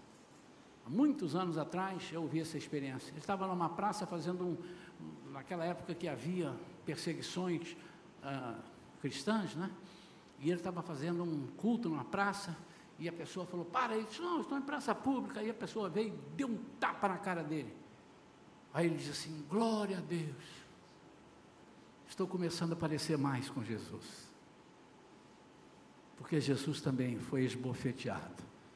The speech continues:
E eu estou começando a ficar mais próximo dele, quando eu fui esbofeteado por causa dele. E por isso que ele disse, "Bem-aventurado sois vós,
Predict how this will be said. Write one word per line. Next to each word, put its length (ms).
E 60
eu 80
estou 240
começando 640
a 60
ficar 200
mais 300
próximo 540
dele, 360
quando 160
eu 80
fui 220
esbofeteado 880
por 200
causa 400
dele. 420
E 20
por 160
isso 160
que 80
ele 80
disse, 300
"Bem-aventurado 880
sois 440
vós, 480